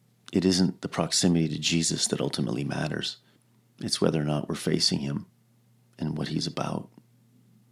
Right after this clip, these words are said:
The distance is irrelevant because if you're not facing the same direction, you're actually not following him.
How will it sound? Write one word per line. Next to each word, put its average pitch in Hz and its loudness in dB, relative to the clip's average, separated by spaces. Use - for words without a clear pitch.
The - 0
distance 87 4
is 85 2
irrelevant 85 6
because 82 0
if 80 -4
you're 85 2
not 85 2
facing 87 4
the 82 0
same 85 4
direction, 82 4
you're 82 4
actually 85 2
not 78 0
following 82 0
him. - -2